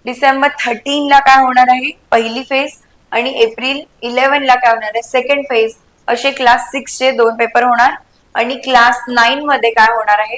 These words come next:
फेब्रुवारी सेव्हन ला ही एक्झाम कंडक्ट केली जाणार आहे, ठीक आहे. आणि याचे फॉर्म,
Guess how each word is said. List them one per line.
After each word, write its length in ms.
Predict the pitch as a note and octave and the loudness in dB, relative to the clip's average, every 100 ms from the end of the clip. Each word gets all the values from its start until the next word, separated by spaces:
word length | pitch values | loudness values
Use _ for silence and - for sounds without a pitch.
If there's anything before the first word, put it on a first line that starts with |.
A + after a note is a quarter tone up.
| - | -6
फेब्रुवारी 500 | A3+ G#3 A3 A3 G#3 | -6 -4 -8 -8 -8
सेव्हन 400 | - B3 A#3+ C4+ | -4 -2 0 0
ला 180 | A#3 G#3 - _ _ _ - | 2 2 0 _ _ _ -12
ही 100 | C4 - | -8 -6
एक्झाम 440 | A3+ - C4 C#4+ | -4 2 2 2
कंडक्ट 380 | C4+ A3+ G#3+ A3 | -2 -2 -2 -2
केली 240 | A3 G3+ G#3 | -2 -4 -4
जाणार 420 | G#3+ F#3+ A#3 D#4+ - _ _ - | -2 2 0 0 -10 _ _ 0
आहे, 260 | A#3+ G#3+ F#3+ - _ | 0 0 -6 -14 _
ठीक 160 | C4 C4 | -6 0
आहे. 280 | D4 B3 - _ _ | 0 0 -12 _ _
आणि 220 | - A3+ | -2 0
याचे 260 | B3 A3+ B3 | 0 -2 -2
फॉर्म, 340 | A#3+ A3 A3+ | 2 2 2